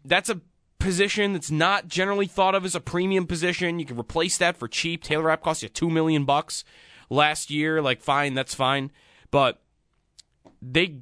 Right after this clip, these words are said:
gotta do defensive line in some way, shape, or form. I don't think they can avoid it. But I think the priority should still be behind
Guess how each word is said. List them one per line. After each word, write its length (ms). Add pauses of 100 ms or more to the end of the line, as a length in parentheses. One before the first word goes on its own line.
(140)
gotta 380
do 320
defensive 520
line 340
in 100
some 520
way, 260
shape, 420
or 60
form. 400 (640)
I 100
don't 140
think 120
they 80
can 200
avoid 400
it. 160 (520)
But 280 (260)
I 180
think 180
the 80
priority 420
should 260
still 280
be 160
behind 680